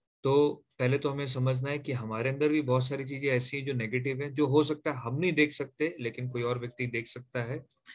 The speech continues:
तो definitely अगर आप, अ, negative लोगों के साथ रहेंगे तो हो सकता है आपको काम करने में दिक्कत हो,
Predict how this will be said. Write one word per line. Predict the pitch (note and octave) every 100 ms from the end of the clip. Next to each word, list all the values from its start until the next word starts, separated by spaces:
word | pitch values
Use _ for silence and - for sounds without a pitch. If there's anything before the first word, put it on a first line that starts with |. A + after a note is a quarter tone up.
| - - - - _ _ _ _ -
तो | D#3+ E3+ - C#3
definitely | D#3 E3+ G3 F#3+ F3+ G3+ G#3+ _ _ _ -
अगर | C3+ D#3 D#3+ -
आप, | C3+ D3+ D#3 _ _ _ _ _ _ _
अ, | C3 B2+ C3 C3
negative | C3 C3 D3+ D#3+
लोगों | D#3 D3+ D#3
के |
साथ | D3 D3 D3
रहेंगे | D3 D3 D#3
तो | D#3
हो | C#3 D3+
सकता | D3+ C3+ D3
है | C3+
आपको | C3 C#3+
काम | C3 B2+ C3
करने | C3+ C3 C3
में | B2+
दिक्कत | B2 - B2+ C3+
हो, | E3+